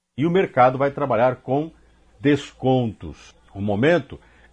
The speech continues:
é desafiador, mas para Beth Thomas, representante da Saks, é importante fidelidade, reter o cliente.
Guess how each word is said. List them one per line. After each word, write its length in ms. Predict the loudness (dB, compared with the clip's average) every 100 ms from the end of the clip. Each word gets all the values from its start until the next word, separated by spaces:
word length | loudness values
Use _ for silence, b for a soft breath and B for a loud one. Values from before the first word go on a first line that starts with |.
| 0
é 200 | 2 2
desafiador, 1120 | -2 -2 4 4 6 0 0 0 0 -2 -4 -12 b b b _
mas 400 | 2 4 4 0
para 440 | -2 0 2 0 -4 _ _ -2
Beth 220 | -2 -2
Thomas, 400 | -4 -2 -4 -8 -20 _
representante 880 | -4 -2 0 -2 -4 -6 -6 -8 -4
da 140 | -4 -4
Saks, 560 | -2 -6 -6 -16 -20 b b b _
é 80 | 0 2
importante 840 | 2 -2 -2 -4 -4 -4 -10 -18 -14
fidelidade, 840 | -8 -2 -2 -2 -2 -4 -6 -18 _ b b _
reter 840 | -6 -2 -2 -2 2 2 2 -2 -8 _ _ _ _
o 80 | -10
cliente. 580 | -4 -4 -4 -8 -20